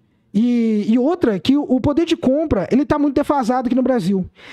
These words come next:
Ele tá muito preocupante. A gente não sabe quanto que isso vai melhorar e se vai melhorar. Então, assim, toma cuidado, faça as contas, pisa fofo, tá ligado? Eu sei que na emoção, a emoção de comprar é grande, eu sei disso, cara. Eu sei, eu tenho vontade de comprar um monte de coisa.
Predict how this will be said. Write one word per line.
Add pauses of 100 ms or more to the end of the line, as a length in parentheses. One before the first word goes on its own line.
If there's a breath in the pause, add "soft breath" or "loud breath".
(100)
Ele
tá
muito
preocupante.
A
gente
não
sabe
quanto
que
isso
vai
melhorar
e
se
vai
melhorar. (840 loud breath)
Então,
assim, (560)
toma
cuidado,
faça
as
contas, (320)
pisa
fofo, (320)
tá
ligado?
Eu
sei
que
na
emoção, (300 loud breath)
a
emoção
de
comprar
é
grande,
eu
sei
disso,
cara.
Eu
sei,
eu
tenho
vontade
de
comprar
um
monte
de
coisa.